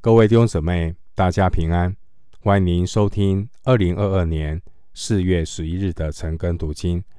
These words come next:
我是廖哲一牧师。今天经文查考的内容是约翰福音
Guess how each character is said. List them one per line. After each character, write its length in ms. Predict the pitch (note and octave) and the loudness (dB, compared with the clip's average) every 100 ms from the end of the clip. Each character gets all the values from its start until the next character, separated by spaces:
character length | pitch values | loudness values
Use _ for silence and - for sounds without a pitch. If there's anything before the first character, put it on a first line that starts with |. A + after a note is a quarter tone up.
| - - - - - | -20 -20 -20 -20 -16
我 160 | - D#2+ | -6 -4
是 220 | - E2 | -2 -2
廖 180 | E2+ D#2+ | 0 -2
哲 140 | D2+ | -2
一 60 | D#2 | -2
牧 120 | D#2+ | -2
师。 300 | D#2 F2 E2 - - - - - - - - - - - - | -4 -6 -8 -10 -20 -20 -20 -20 -20 -20 -20 -20 -20 -20 -2
今 200 | A#2 A#2 | 2 6
天 240 | A2+ A2+ | 6 6
经 200 | A#2+ A#2 | 4 4
文 280 | F#2+ F2+ F#2+ | 6 4 2
查 260 | F2+ F#2 | 2 0
考 160 | G2+ E2 | 2 -2
的 120 | D#2+ | 0
内 180 | G2 F2 | 2 2
容 220 | D#2 D#2 | 0 -2
是 280 | - F#2 D#2+ - - - - - | -4 -4 -4 -6 -16 -20 -20 -14
约 200 | - B2 | 2 4
翰 220 | B2+ A#2+ F#2+ | 6 4 2
福 180 | E2+ | 0
音 380 | F2 F#2 G2 G2+ | 0 2 2 0